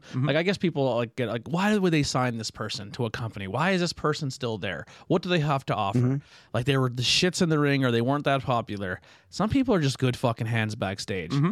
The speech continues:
Speaker 3: That's
Speaker 2: And,
Speaker 3: true.
Speaker 2: and they're the unsung heroes of professional
Speaker 3: Yeah.
Speaker 2: wrestling. And, and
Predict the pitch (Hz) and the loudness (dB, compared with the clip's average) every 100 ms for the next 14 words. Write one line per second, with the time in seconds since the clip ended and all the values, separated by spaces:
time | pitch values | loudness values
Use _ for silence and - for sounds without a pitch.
0 | 262 233 - 127 101 135 147 147 143 135 | 0 -4 0 2 2 2 2 2 0 0
1 | 151 165 - 156 143 120 135 127 120 120 | 2 2 2 2 2 2 2 2 2 0
2 | 117 113 107 - 110 160 151 - 117 - | -4 -2 -2 -2 0 0 0 -4 -14 -20
3 | - 120 113 110 - 110 104 | -10 -4 -4 -4 -4 -4 -6